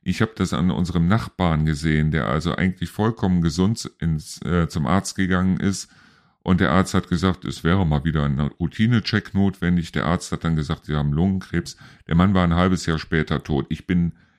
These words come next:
ich schwöre Stein und Bein darauf, dass der Mann noch mindestens fünf Jahre gelebt hätte, wenn die Ärzte ihn nicht zwischengekriegt hätten. Aber das Problem dabei ist ganz einfach, dass die Ärzte heute,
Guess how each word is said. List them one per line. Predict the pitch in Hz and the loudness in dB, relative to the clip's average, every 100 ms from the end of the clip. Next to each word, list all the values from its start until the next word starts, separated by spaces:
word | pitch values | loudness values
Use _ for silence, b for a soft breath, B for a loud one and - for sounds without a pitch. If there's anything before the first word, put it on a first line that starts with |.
| b | b
ich | - 82 - - | -8 -8 -10 -10
schwöre | - - 113 131 120 | -10 2 6 6 6
Stein | 110 - 92 98 104 - _ _ | 2 0 2 4 4 0 _ _
und | - 87 - | 0 0 4
Bein | 82 85 - | 4 4 2
darauf, | 76 78 80 76 76 73 - b b b - | 2 4 4 4 2 0 -6 b b b -8
dass | 78 - | -6 -2
der | 78 | 2
Mann | 78 82 - _ _ _ _ _ _ | 2 2 -4 _ _ _ _ _ _
noch | 87 85 - | 2 2 -2
mindestens | 85 104 127 113 104 95 | 2 6 6 4 0 -2
fünf | - 107 - | 0 -2 0
Jahre | 90 92 87 | 0 2 2
gelebt | 78 78 87 - | 0 2 0 0
hätte, | 85 82 80 78 B B - | -2 0 -2 -4 B B 0
wenn | 82 | 2
die | 78 | 2
Ärzte | - 87 - 71 | 2 0 0 0
ihn | 76 | 2
nicht | 78 92 - | 4 2 0
zwischengekriegt | - 82 - 69 67 - 67 - | -2 -2 -2 -6 -6 -6 -8 -8
hätten. | - 58 - - b b b _ | -12 -12 -14 -20 b b b _
Aber | - 92 | 0 2
das | 131 185 | 2 0
Problem | 85 80 101 131 | -2 2 4 4
dabei | 110 92 87 | 4 4 4
ist | 90 - | 2 0
ganz | 78 87 - | 0 0 0
einfach, | 82 82 87 85 | -2 -2 -2 -4
dass | 80 76 | -6 -8
die | - 50 | -6 -2
Ärzte | 90 95 - 87 78 | -2 -2 -2 -2 2
heute, | 82 85 90 82 | 2 2 0 -4